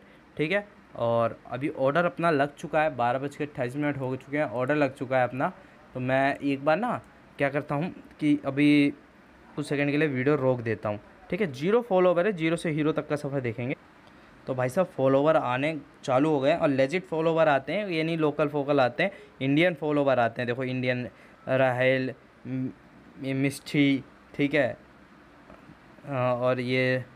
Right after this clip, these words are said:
रहेला, मिस्टर सिंह, ठीक है। ऐसा लगता है जैसे ये एक्टिव अकाउंट हो, ये सब एक्टिव से फॉलोवर आते हैं, ठीक है।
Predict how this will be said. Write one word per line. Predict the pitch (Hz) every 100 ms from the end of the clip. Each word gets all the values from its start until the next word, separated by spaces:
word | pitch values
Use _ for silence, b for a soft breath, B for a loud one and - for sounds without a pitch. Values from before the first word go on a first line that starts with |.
| - - -
रहेला, | 123 127 131 131 131
मिस्टर | 120 123 127 - 135
सिंह, | - 151 156 147 120 - - - - - - - - - - -
ठीक | 151 180
है। |
ऐसा | 139 135
लगता | 160 151 170
है | 160
जैसे | 170 170
ये | - -
एक्टिव | 131 - 160
अकाउंट | 139 139 127 120
हो, | 117 - - -
ये |
सब | 147 170 131 - 143
एक्टिव | 156 196 190
से | 185
फॉलोवर | - 151 143 143 131
आते | 113 -
हैं, | 117 113 B B B -
ठीक | 175
है। | 208 -